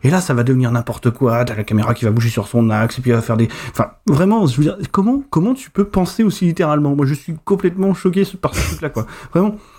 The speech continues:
je, je comprends pas que ça puisse être possible et qu'on, et alors, il dit qu'il l'a écrit en cinq jours, je veux bien le croire, du coup. Euh, <laughs> il s'est, il s'est dit, « Oui, d'habitude, je mets trois ans, trois ans, quatre ans.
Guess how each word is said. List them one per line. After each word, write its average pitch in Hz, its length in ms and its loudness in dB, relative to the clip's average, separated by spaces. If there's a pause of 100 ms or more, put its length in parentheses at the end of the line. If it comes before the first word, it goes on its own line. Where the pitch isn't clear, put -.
(180)
je, 147 160 4
je 139 120 2
comprends 156 300 0
pas 165 120 0
que 156 60 -8
ça 147 120 0
puisse - 240 -6
être 139 160 -2
possible 151 340 2
et 123 60 2
qu'on, 127 180 0 (380)
et - 100 4
alors, 147 220 2
il 151 80 2
dit 180 100 2
qu'il 175 160 2
l'a 143 80 4
écrit 139 180 0
en 139 60 4
cinq 151 240 2
jours, 147 280 0
je 123 200 0
veux 127 200 2
bien 131 160 2
le 110 60 -2
croire, 101 260 -6
du 107 120 -8
coup. 117 140 -10 (440)
Euh, 135 640 2
<laughs> 143 60 2
il 139 60 2
s'est, - 160 -6 (300)
il 139 120 4
s'est 143 120 -2
dit, « 143 160 2
Oui, 185 160 2
d'habitude, 151 300 0
je 139 60 -2
mets 127 140 2
trois 113 400 -2
ans, 131 180 2
trois 123 300 0
ans, 120 100 0
quatre 120 300 -4
ans. 127 100 4